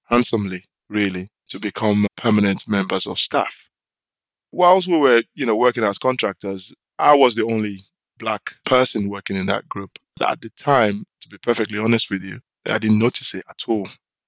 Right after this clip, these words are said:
That was primarily because, one, at that junior level, I, I never really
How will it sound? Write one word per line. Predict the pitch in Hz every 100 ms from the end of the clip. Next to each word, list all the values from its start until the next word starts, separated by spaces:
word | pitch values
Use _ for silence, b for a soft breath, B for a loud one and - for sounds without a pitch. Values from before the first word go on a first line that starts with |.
| -
That | 123
was | 131 -
primarily | 107 104 107 101 101
because, | 95 - 95 - - - _ _ _ _
one, | 131 110 117 110 113
at | 123
that | 120 - -
junior | - 110 104
level, | 101 107 95 95 -
I, | 117 101 _
I | 113
never | 107 107 104
really | 104 107 104 101 98 95